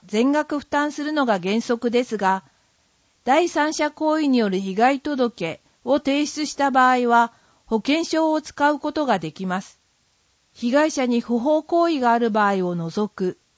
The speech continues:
保険証を使うことで、医療機関での窓口負担は二割または三割になり、残りは国保が一時的に立て替えて、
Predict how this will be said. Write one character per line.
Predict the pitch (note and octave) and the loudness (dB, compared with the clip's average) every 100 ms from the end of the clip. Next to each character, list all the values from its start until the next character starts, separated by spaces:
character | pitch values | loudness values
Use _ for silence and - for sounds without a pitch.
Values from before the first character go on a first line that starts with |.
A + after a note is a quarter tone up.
| _ _ _ _ _ _ _ _ _ _ _ | _ _ _ _ _ _ _ _ _ _ _
保 | A#3+ | -6
険 | D4 D#4+ | -2 -2
証 | D#4+ D#4 D#4 | -2 -2 0
を | D4+ | -2
使 | - C#4+ D4 | -2 2 2
う | C#4 | 2
こ | C4+ | -2
と | C4+ | 0
で、 | A#3+ A3+ A3 _ _ - | 0 0 -2 _ _ -8
医 | A3 | -2
療 | A#3+ D#4+ F4 | 2 2 0
機 | - | -4
関 | - E4+ F4+ | 0 0 2
で | C#4+ | -2
の | A#3 | -2
窓 | G#3 G#3 C4+ | 0 -2 -2
口 | D4+ D4 D4+ | -4 -6 -8
負 | - | -4
担 | D4 C4+ | -2 0
は | A3+ A3 G#3+ _ _ - | 0 0 -4 _ _ -6
二 | B3 | -2
割 | D4+ D4 A3 F#3 - - | 2 2 0 -6 -10 -6
ま | G#3 | -4
た | A3+ C#4+ | 0 2
は | B3+ A3 | 4 2
三 | - C4+ D#4+ | 0 -2 0
割 | D4+ A#3+ | -2 -2
に | G#3+ G3+ | -2 -4
な | G3+ | -4
り、 | F#3+ - _ _ _ _ - | -6 -10 _ _ _ _ -10
残 | G#3 G#3+ D#4 | -6 -4 0
り | F4 | 0
は | D4+ C4 B3+ | 2 0 0
国 | - F4 - E4+ | -6 -6 -4 0
保 | C#4 | 0
が | A3+ E3+ | 0 -4
一 | C#3 C4 | -6 -8
時 | C#4 | -6
的 | C#4 C#4 C4+ | -6 -6 -4
に | C#4 | -4
立 | C4 A3 | -4 -4
て | B3+ | -4
替 | B3 C4 | -2 -2
え | B3+ | -2
て、 | G#3 G3+ | -4 -4